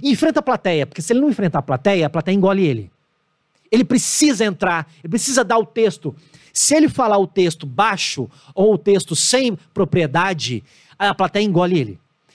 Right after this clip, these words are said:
Ele precisa entrar e dar, passar credibilidade pra plateia aprender com ele, ver e rir com ele. Porque só uma pessoa que ri, é, de você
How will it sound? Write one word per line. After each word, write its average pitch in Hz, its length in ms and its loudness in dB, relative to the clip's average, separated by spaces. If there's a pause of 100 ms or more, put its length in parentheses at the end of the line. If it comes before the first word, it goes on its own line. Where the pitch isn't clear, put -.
(160)
Ele 170 120 0
precisa 180 400 0
entrar 202 360 0
e 214 40 -2
dar, 185 400 -2
passar 180 380 -4
credibilidade 196 960 0 (280)
pra 196 120 0
plateia 208 520 -2 (180)
aprender 240 760 0
com 175 200 -2
ele, 180 300 2
ver 190 420 2 (180)
e 269 140 0
rir 202 420 0
com 285 160 -2
ele. 196 360 2 (440)
Porque 240 300 0
só 320 380 2
uma 339 80 -6
pessoa 214 320 0
que 185 140 -4
ri, 175 120 2 (480)
é, 131 140 -10 (180)
de 127 160 -2
você 180 420 2